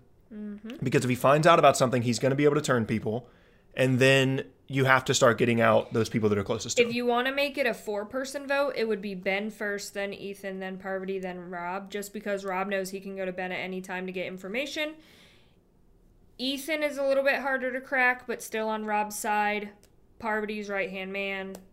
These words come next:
Speaker 1: then Rob would have nobody.
Speaker 2: Right. And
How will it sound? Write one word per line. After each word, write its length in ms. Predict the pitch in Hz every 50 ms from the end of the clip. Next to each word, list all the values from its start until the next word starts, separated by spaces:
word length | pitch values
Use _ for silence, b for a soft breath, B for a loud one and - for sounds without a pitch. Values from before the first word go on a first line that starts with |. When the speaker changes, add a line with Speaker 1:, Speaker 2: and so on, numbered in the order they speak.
| _ _ _ _ _ - - -
Speaker 1:
then 180 | 190 185 180
Rob 280 | 175 165 - 185 208 214
would 100 | 202 196
have 180 | 202 196 170 180
nobody. 420 | 165 104 - - - - - 214 - _ _ _ _ _ _ _ _ _ -
Speaker 2:
Right. 280 | - - - - - -
And 240 | 147 147 160 156